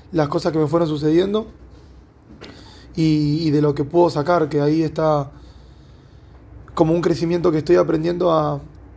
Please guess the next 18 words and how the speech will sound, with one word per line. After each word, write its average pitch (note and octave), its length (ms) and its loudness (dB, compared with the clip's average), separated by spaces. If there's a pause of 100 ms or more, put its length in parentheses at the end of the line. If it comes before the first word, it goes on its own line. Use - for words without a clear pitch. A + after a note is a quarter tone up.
a D3+ 120 -4
poder D3+ 600 2
exprimir D#3 500 -2
día D#3+ 180 2
a D#3 40 2
día D#3+ 180 2
de, C#3+ 200 2
de D3 280 -4
la C#3+ 100 2
vida. D3 300 0
Y C#3+ 520 -2
estos D3+ 280 -6
audios E3+ 200 2
son E3 120 -4
un D3+ 40 -6
poco D3+ 200 -2
para D#3 220 0
eso. G3+ 240 -4